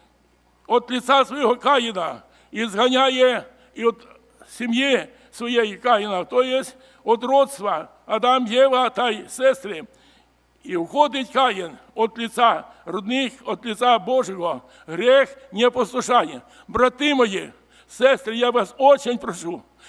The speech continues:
нехай ця моя проповідь достигне вас, щоб у житті боятися гріха, непослушання.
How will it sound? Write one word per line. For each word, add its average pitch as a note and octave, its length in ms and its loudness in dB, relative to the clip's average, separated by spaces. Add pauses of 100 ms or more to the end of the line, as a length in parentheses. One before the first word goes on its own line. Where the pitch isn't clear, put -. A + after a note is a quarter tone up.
(140)
нехай A3+ 340 2
ця C4+ 200 2
моя B3+ 240 2
проповідь F3 540 -2 (540)
достигне A#3+ 580 2
вас, A3 380 -4 (1080)
щоб G#3+ 220 -4
у A3+ 80 -4
житті C4 380 0
боятися B3+ 540 2
гріха, G#3 420 -2 (500)
непослушання. A#3+ 1160 0